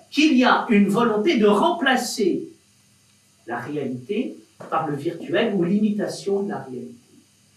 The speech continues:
Le risque, c'est de nous faire rentrer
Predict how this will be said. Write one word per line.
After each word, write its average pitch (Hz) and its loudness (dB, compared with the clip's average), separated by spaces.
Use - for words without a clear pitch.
Le 202 4
risque, 339 6
c'est 202 2
de 233 4
nous 233 4
faire - 0
rentrer 294 0